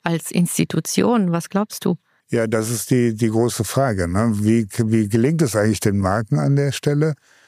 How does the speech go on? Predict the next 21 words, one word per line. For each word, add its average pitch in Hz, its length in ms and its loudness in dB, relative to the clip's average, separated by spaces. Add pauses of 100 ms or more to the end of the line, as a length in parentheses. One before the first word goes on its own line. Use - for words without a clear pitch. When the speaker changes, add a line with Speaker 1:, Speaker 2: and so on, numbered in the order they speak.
(160)
Speaker 2:
Und 117 300 -2
wir 120 120 0
haben 127 420 0 (160)
dazu 110 280 -2
Thesen. 85 680 -2 (360)
Also 104 280 0
die, 104 440 2 (240)
die 107 80 0
Studie 139 600 0 (260)
selber 113 640 0
schon 104 220 0
Befunde 101 460 0
gebracht. 82 440 -4
Und 95 100 0
diese 110 200 2
Befunde 117 640 0 (400)
verweisen 110 560 0
darauf, 110 500 0
das, 117 240 -2
was 117 200 0
heute, 113 480 2